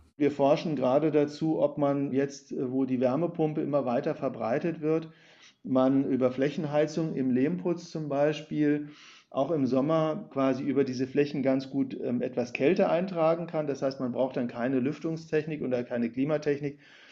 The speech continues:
sondern man würde die Räume durch das im Winter zu nutzende Heizsystem im Sommer kühlen können.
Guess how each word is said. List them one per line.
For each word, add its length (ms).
sondern 320
man 200
würde 280
die 120
Räume 640
durch 460
das 360
im 220
Winter 320
zu 160
nutzende 580
Heizsystem 800
im 120
Sommer 340
kühlen 440
können. 300